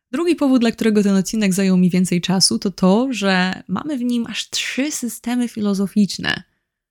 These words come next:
Aż trzy. <laughs> Ja myślałam z początku, że to będzie taki odcinek relaksacyjny, taki odcinek przyjemniaczek, ale jak zaczęłam się zagłębiać w temat, to miałam, jak zwykle,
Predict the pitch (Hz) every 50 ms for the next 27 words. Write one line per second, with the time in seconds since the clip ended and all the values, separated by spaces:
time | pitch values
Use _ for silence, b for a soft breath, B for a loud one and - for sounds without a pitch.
0 | _ _ _ _ _ - 220 226 - - - - - - 202 254 233 - - 160
1 | - _ _ _ - 208 220 220 185 - 190 185 220 233 214 - 214 208 202 190
2 | - - 196 175 - 214 233 240 - - 220 202 170 180 180 175 170 160 165 185
3 | 170 190 190 185 - 170 190 180 - - 180 170 - - - 175 - - - 170
4 | 156 - - - - - 196 - - - 220 - - 339 320 254 208 185 170 -
5 | 180 - - 180 180 170 b b b b b b 175 165 - - - 170 156 170
6 | 180 175 - - - 220 240 269 285 302 311 294 247 - - 220 202 180 - -
7 | b b b b b b b b b b b - 311 320 302 285 254 214 220 214
8 | - 240 240 240 220 208 - 202 185 190 180 190 196 202 190 175 160 - - -
9 | 220 226 226 220 208 190 170 - - - 190 190 190 190 185 180 175 175 175 175
10 | 165 _ - - 185 190 214 233 233 - - - 170 175 180